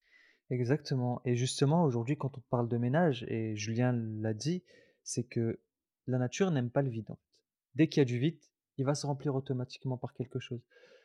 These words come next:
Donc aujourd'hui, on te parle de ménage, mais aussi derrière, ce qui va être intéressant, c'est de remplir tes tiroirs avec des choses utiles, pour éviter que ça se remplisse par, euh,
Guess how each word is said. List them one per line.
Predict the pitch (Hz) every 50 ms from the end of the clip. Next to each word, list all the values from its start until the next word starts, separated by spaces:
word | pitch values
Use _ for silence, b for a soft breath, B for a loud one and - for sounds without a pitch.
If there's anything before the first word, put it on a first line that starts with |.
| b b -
Donc | 135 135 143
aujourd'hui, | 135 135 143 143 143 175
on | 180 151 131
te | -
parle | - 117 117 110
de | 120
ménage, | 120 120 123 127 151 202 233 - - - - _ _ - -
mais | 131
aussi | 127 123 - - - 175
derrière, | 147 123 123 131 151 190 233 - - _ _ _ _ _ _ _ _
ce | - -
qui | - - 135
va | 120 123
être | 120 131
intéressant, | 123 - - 113 117 127 - - 170 208 - _ _ _ _ _ _ _ _ _ _ _ _ _
c'est | - - - 147
de | 120 131
remplir | 131 123 113 131 165 185 - 202 226 233 214 - - - _ _ -
tes | - 139
tiroirs | - - 147 123 127 143 196 - - - _ _ _ _ _ _ _ -
avec | 135 120 127 113 107
des | 127 131
choses | - - 170 175 190 185 - - - -
utiles, | 170 - - - 127 135 - _ _ _ _ _ _ _ _ _ _ _ _ -
pour | 156 120 123
éviter | 117 113 110 - 165
que | 165 -
ça | - 135
se | 113 110
remplisse | 117 110 - 147 156 -
par, | - - 123 107 107 110
euh, | 110 110 107 107 107 107 104